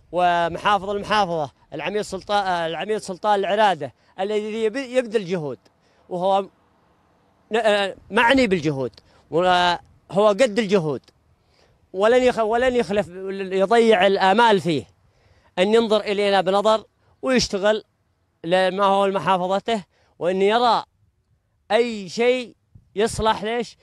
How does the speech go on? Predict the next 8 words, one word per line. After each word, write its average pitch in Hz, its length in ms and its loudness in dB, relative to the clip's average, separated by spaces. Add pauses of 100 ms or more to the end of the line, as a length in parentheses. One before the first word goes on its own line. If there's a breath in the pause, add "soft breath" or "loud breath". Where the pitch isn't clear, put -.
(360)
للبوابة 202 680 0 (140)
حديرجان، 180 680 0 (760)
لتعديلها 190 560 0
من 202 80 -6
المنطقة، 190 540 -4
لحيث 196 300 -6
نحن 208 300 -4
الحاير 196 500 0